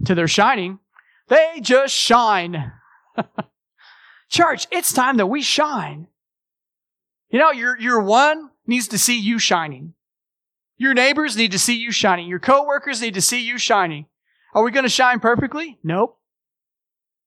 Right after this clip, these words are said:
We're not always gonna be perfect. Actually, we're never gonna be perfect. But we serve a God who is perfect. We serve a God who is the author of forgiveness, and he's the author of light. Today, we need to walk in the light as he is in the light.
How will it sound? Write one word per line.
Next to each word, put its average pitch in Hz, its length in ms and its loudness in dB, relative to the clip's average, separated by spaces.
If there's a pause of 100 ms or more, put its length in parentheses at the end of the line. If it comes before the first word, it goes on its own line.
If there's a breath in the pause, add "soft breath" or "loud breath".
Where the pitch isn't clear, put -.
(400)
We're 254 100 0
not 262 140 4
always 254 260 2
gonna 233 160 -2
be 220 100 -6
perfect. 196 320 0
Actually, 202 420 0
we're 240 80 -2
never 226 260 2
gonna 165 160 -4
be 160 100 -6
perfect. 202 400 -2 (560)
But 202 80 -4
we 214 80 -2
serve 202 220 0
a - 20 -4
God 196 260 4
who 190 140 -2
is 214 160 0
perfect. 180 320 -2
We 254 80 2
serve 269 220 2
a 214 80 -2
God 208 260 4
who 196 140 -6
is 170 120 -6
the 180 160 0
author 254 520 0 (600)
of 185 100 -8
forgiveness, 240 640 0 (360)
and 185 160 -4
he's 180 200 -4
the 175 160 -2
author 202 540 0 (200)
of 156 160 -4
light. 185 520 -2 (220 soft breath)
Today, 240 640 -2
we 196 120 -6
need 196 140 0
to 175 100 0
walk 202 400 0
in 196 80 0
the 180 100 0
light 175 240 2
as 156 140 -6
he 185 80 -2
is 156 120 -2
in 147 100 -4
the 143 100 -2
light. - 480 -8